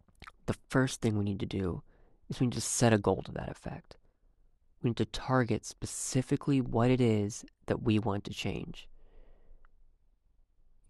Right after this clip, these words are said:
If we are too vague with our goals, we are never going to work towards them. Because unless we are specific, our goals will overwhelm us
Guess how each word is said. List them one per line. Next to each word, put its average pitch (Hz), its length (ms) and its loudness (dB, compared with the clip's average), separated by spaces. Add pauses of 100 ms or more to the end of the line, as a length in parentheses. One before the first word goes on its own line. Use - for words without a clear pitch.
If - 160 -20
we 131 120 8
are 110 140 6
too - 320 0
vague 113 460 4
with 104 140 -4
our 98 120 0
goals, 98 480 -6 (300)
we 123 120 4
are 107 60 2
never 104 540 0
going 101 260 0
to 101 80 -2
work 110 260 0
towards - 340 -8
them. - 260 -10 (2000)
Because 123 180 6
unless 113 260 2
we 139 80 2
are 120 100 2
specific, - 840 0 (180)
our 113 100 2
goals 104 380 2
will - 140 -2
overwhelm 117 560 2
us - 360 -6